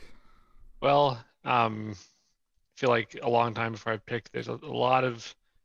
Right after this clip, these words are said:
players gone, and it, it gets late early with all-time Rays pitchers. <laughs> So I, I'm, I'm going to start, start, start on this rotation with another one of those ones that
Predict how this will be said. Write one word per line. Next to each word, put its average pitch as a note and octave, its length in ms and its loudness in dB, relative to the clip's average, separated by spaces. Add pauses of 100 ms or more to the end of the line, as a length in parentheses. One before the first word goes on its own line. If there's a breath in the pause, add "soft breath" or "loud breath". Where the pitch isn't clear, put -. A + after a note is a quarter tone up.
(300)
players C3 260 2
gone, B2 320 2
and A#2 160 -4
it, A2+ 140 -6 (220)
it A#2 180 -8
gets - 560 -2
late C3 400 -2
early A#2+ 640 0 (480)
with B2 220 -2
all-time A#2+ 680 -2
Rays A2+ 300 -2
pitchers. - 880 2
<laughs> - 40 -16 (260)
So C3 200 2
I, C3 320 0
I'm, D3+ 100 0
I'm C#3+ 180 0
going C#3 280 0
to A#2+ 320 -2
start, B2+ 300 -2
start, C3 220 0
start C3 200 -2
on B2+ 120 2
this A#2+ 220 -4
rotation B2 480 -4
with B2 200 -2
another C3+ 360 4
one C3 100 6
of B2 60 0
those A#2 140 0
ones A#2+ 240 0
that A2+ 280 -2